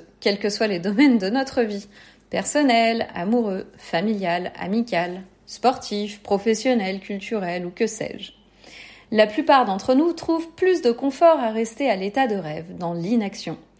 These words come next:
plutôt que de prendre le risque d'essayer, et ce pour différentes raisons propres à chacun de nous,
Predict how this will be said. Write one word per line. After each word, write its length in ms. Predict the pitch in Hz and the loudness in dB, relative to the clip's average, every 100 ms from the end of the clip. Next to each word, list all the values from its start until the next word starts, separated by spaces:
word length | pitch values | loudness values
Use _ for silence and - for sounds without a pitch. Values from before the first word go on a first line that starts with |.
| - - - _ | -20 -20 -20 _
plutôt 380 | - 196 262 277 | -10 -6 -2 0
que 120 | 254 | 0
de 140 | 202 190 | 0 -2
prendre 460 | - 302 277 208 | -4 0 2 2
le 100 | 190 | 0
risque 320 | 208 254 - | 0 -2 -2
d'essayer, 720 | 196 170 262 262 214 180 185 - _ | -4 0 0 2 -2 -2 -8 -12 _
et 140 | 277 269 | -4 -2
ce 160 | - | -2
pour 280 | 233 233 202 | -4 -2 -4
différentes 580 | 202 277 262 220 196 - | -2 -4 -2 -2 -2 -2
raisons 360 | 254 247 254 | 0 2 2
propres 400 | 262 - 370 - | -2 2 2 4
à 60 | 269 | -2
chacun 400 | - 226 214 247 | 0 -4 -2 -4
de 120 | 214 | -2
nous, 220 | 175 175 | -6 -10